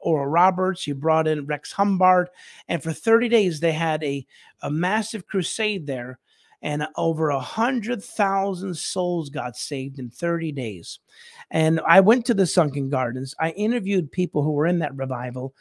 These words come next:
I took Papa Frank Summerall, one of my, one of my mentors. I took him there, and we actually went into the Bilibid prison and told the story in the prison cell and filmed it, and it's on my channel.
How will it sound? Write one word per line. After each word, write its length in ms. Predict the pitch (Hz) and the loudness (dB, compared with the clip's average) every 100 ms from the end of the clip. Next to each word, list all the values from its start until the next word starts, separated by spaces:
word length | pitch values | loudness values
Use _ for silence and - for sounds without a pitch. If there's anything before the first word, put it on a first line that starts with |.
| - - - | -20 -20 -6
I 120 | 156 147 | -2 0
took 320 | - 220 - | 6 4 4
Papa 320 | 190 170 147 | 0 0 -2
Frank 280 | - 196 196 | 0 0 0
Summerall, 540 | - 151 139 123 135 | -2 0 0 0 -2
one 140 | 143 147 | -2 0
of 60 | |
my, 240 | 143 131 139 | 0 -2 -4
one 160 | 143 | -4
of 60 | 147 | -4
my 140 | 139 | -2
mentors. 540 | 135 147 147 131 131 - - - | -2 -4 -4 -4 -4 -6 -16 -12
I 160 | - 143 | -4 -2
took 340 | 139 240 247 | 0 0 2
him 200 | - 160 | 2 2
there, 300 | 139 123 131 - - - - | 2 0 -4 -8 -16 -20 -2
and 140 | 170 | 4
we 120 | 165 185 | 8 8
actually 380 | 180 160 160 | 6 0 0
went 280 | 151 151 180 - | 0 2 0 0
into 340 | 262 285 285 220 | 2 4 4 2
the 140 | 226 | 2
Bilibid 480 | 180 196 185 156 - | 4 4 4 2 2
prison 320 | 151 135 151 | 0 2 0
and 180 | 135 - | -4 0
told 360 | - 262 285 | 4 4 4
the 80 | 277 | -2
story 560 | 190 - 254 156 139 139 _ - - _ | 0 6 8 8 4 -2 _ -20 -20 _
in 220 | - 262 247 | 4 4 6
the 80 | |
prison 420 | 226 - 269 208 165 | 4 6 6 6 2
cell 360 | - 156 135 | 4 2 2
and 140 | 143 135 | -4 -8
filmed 400 | - 254 233 165 | 4 4 6 4
it, 120 | 151 | 2
and 100 | 143 | -2
it's 160 | 135 - | -10 -6
on 220 | 185 202 | 0 2
my 160 | 202 185 | 4 2
channel. 640 | 175 220 214 170 135 135 | 0 0 2 2 -2 -6